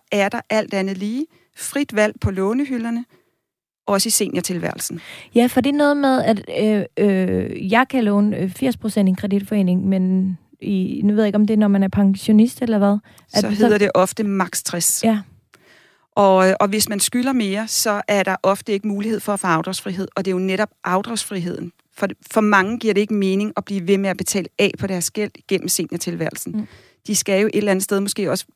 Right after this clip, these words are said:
Speaker 1: bruge noget af den friværdi, de har oparbejdet der. Så det er en god idé at have adgang til for eksempel de nye tredive års afdragsfrie lån, men det kræver altså, at man sikrer, at ens gæld maks ligger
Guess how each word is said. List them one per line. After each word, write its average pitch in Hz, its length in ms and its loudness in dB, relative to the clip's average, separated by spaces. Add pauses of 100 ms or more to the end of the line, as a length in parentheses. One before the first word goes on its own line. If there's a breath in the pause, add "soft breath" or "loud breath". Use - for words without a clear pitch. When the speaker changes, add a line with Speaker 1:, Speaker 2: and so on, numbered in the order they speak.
Speaker 1:
bruge 240 300 2
noget 180 200 4
af 180 60 -2
den - 180 -4
friværdi, 170 500 -4
de 175 80 -4
har 165 80 -2
oparbejdet 160 580 -4
der. 160 100 -4 (500 soft breath)
Så 214 140 -2
det 220 80 2
er 214 40 -2
en - 160 -12
god 254 300 0
idé 220 40 4 (140)
at 196 60 -12
have 190 140 -8 (160)
adgang 208 380 0
til 175 280 -4 (120)
for 185 80 -6
eksempel 214 320 -4
de 190 120 -2
nye 214 220 0
tredive 202 500 0
års 190 240 -4
afdragsfrie 175 560 -4
lån, 208 220 -4 (420 soft breath)
men 180 140 -2
det 190 100 -2
kræver 214 340 -2
altså, 214 340 -4
at 190 140 -6
man 175 160 0
sikrer, - 480 -6 (120)
at 180 160 -6
ens 196 220 -6
gæld - 280 -6
maks 185 580 -4
ligger 180 260 -2